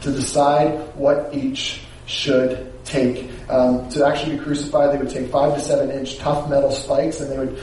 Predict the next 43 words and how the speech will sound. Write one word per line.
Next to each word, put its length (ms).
put 160
them 160
through 380
the 60
body's 320
most 200
sensitive 460
nerves, 340
which 140
is 100
in 80
the 80
hands 380
or 60
the 100
feet. 360
Um, 340
at 120
this 200
point, 240
Jesus' 280
body 360
would 160
have 100
twitched, 600
uh, 200
involuntarily, 1000
uh, 200
and 260
he 140
would 140
have 100
labored 760
to 80
breathe. 580
We 60
read 280
that 140
then 220
they 260
cast 400
lots, 760
uh, 220